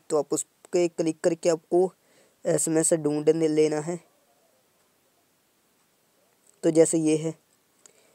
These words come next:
तो इधर आपको एक option मिलेगा एडवांस setting का, ठीक है। मेरे में नहीं आ रहा है, जैसे ये एडवांस है तो इधर तो कुछ और ही आ रहा है ना, तो इसलिए आप में इधर आएगा एडवांस या फीच-,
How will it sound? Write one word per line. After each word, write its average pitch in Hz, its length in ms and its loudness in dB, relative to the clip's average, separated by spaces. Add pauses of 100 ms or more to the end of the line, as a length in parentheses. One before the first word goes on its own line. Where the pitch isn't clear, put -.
(140)
तो 180 60 8
इधर 185 180 6
आपको 196 440 6 (220)
एक 180 200 2
option 175 300 -2
मिलेगा 180 300 2 (120)
एडवांस 156 580 2
setting 147 380 -2
का, 147 60 -2
ठीक 170 240 -4
है। 240 80 6
मेरे 175 260 2
में 180 140 -2
नहीं 180 380 0
आ 151 120 0
रहा 151 140 2
है, 156 200 -4 (840)
जैसे 165 320 2
ये 165 260 2
एडवांस 165 440 2
है 170 60 0
तो 170 80 -2
इधर 165 200 2
तो 165 140 -4
कुछ - 300 -6
और 160 180 -2
ही 175 120 0
आ 175 40 6
रहा 165 120 0
है 180 60 -2
ना, 190 100 -2
तो 175 140 -6
इसलिए 170 400 -6 (840)
आप 160 240 2
में 175 300 2
इधर 170 220 4
आएगा 165 300 4
एडवांस 156 600 -2
या 165 180 -2
फीच-, - 460 -8